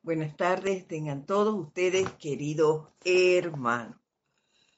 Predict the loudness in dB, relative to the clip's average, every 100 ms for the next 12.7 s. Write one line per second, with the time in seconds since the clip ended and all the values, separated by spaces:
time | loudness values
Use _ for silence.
0 | -20 _ -10 -8 -8 -4 -2 4 4 4
1 | 2 0 0 -2 0 0 0 0 -2 -2
2 | 0 0 0 -2 -4 -8 _ _ _ _
3 | _ -12 -6 -4 2 2 2 -4 -20 -20
4 | -20 -20 -20 -18 -18 -10 -6 -2 0 2
5 | 0 0 -4 -6 -8 -6 -4 0 2 4
6 | 2 -2 _ _ -4 -2 0 0 0 -2
7 | -4 -4 -6 -6 -6 -6 -8 -6 0 0
8 | 0 -4 -2 -4 -6 _ _ _ _ _
9 | _ _ _ _ _ _ _ _ -12 -8
10 | -4 -2 -2 -4 -10 _ -6 -6 -8 -12
11 | -12 -4 -2 0 -4 -6 -4 -4 -6 -6
12 | -4 -4 -4 -2 0 0 -6